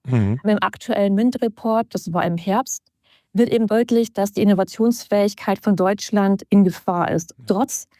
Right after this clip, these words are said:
Speaker 2: der starken Konjunkturabkühlung haben wir weiterhin quasi eine hohe mint-Lücke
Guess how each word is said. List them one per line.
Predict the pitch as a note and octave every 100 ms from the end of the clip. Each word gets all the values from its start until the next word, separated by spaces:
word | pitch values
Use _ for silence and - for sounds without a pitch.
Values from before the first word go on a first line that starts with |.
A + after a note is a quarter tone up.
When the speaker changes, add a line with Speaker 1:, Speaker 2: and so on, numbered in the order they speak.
| _ -
Speaker 2:
der | G3+
starken | G#3 G#3 G#3 G#3+ A3 G#3+ G3+ - - _ _ _
Konjunkturabkühlung | - G#3 G3+ - B3 C4 A3+ - A#3+ A#3 A#3 A#3 A#3 - _
haben | - G3+ G#3
wir | G#3
weiterhin | F3 F#3 - A3+ A3 G#3+
quasi | G3 F#3+ G3+ G3+ G3+ -
eine | G3+ G3 G3
hohe | A3+ A3
mint-Lücke | G3 A#3+ A#3 G3+ A3 A3 G#3+